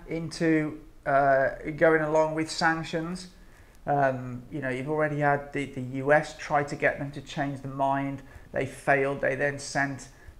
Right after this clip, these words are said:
their, uh, Boris Johnson from the U K to try and convince them, well, not sent him, but, but speak out to try and convince them. And we've recently seen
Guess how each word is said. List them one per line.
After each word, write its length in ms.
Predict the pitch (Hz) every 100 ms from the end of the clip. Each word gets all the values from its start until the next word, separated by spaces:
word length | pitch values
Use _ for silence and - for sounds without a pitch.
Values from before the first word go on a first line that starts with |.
| -
their, 440 | 139 131 139 139 - -
uh, 300 | 139 135 131 131 - - - - - -
Boris 360 | - 151 151 147
Johnson 500 | - 160 156 147 170
from 240 | 143 147
the 80 | 147
U 240 | 131 151 147
K 300 | 147 147 143
to 80 | -
try 460 | - - 156 143 135 - -
and 260 | 139 143
convince 600 | - 147 127 151 156 143
them, 180 | 147 143 143 -
well, 100 | 135
not 240 | 156 -
sent 360 | - 147 143 139
him, 140 | 139
but, 280 | 135 131 -
but 120 | 123
speak 380 | - - 135 135
out 180 | 123 123
to 60 |
try 260 | - - 131
and 120 | 131
convince 400 | 143 127 123 123
them. 240 | 131 127 - - - - - - - - -
And 240 | 175 185
we've 180 | 180 165
recently 420 | 190 185 180 156
seen 500 | - 180 170 160 -